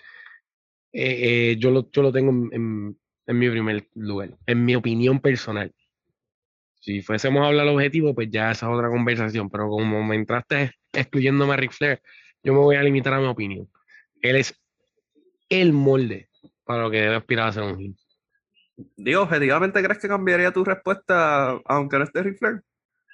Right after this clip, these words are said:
Speaker 1: Sí, sí, porque, mm, claro, hay, hay que, hay que, hay que poner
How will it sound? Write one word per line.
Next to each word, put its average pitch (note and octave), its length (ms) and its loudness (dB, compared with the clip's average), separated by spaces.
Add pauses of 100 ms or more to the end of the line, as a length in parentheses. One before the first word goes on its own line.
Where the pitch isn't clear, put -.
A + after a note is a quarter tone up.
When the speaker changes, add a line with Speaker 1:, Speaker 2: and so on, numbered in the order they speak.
(1500)
Speaker 1:
Sí, G#3+ 400 4 (400)
sí, F3 360 2
porque, C3 580 2
mm, A#2+ 480 0 (920)
claro, D#3 360 2 (120)
hay, C3+ 180 0 (100)
hay D3 140 0
que, D3+ 300 0
hay D3+ 160 -2
que, D#3+ 840 0 (1200)
hay D#3+ 120 -2
que E3 160 -2
poner D#3 420 2